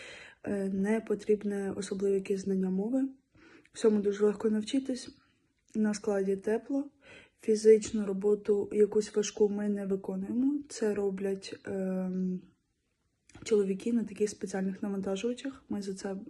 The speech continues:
хвилювалися, але з цим все добре. І також, е, хочу сказати на рахунок,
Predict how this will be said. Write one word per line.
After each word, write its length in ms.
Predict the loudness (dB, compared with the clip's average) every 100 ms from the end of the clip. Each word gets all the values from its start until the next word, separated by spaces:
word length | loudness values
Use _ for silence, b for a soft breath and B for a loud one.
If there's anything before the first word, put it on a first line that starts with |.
| -4
хвилювалися, 580 | 0 0 0 -4 -6 -6
але 260 | -6 -6 -8 B B B
з 80 | -8
цим 160 | -6
все 200 | -6 -6
добре. 420 | 0 2 2 0 -2 B B B B _
І 520 | -10 -8 -6 -4 -6 -6
також, 760 | -10 -12 -4 -2 0 0 -2 -6 -6
е, 600 | -6 -4 -4 -4 -4 -4
хочу 240 | -2 -2 -2
сказати 640 | -8 -6 -4 -6 -4 -2
на 160 | -2 -2
рахунок, 720 | -4 -2 -2 0 -2 -6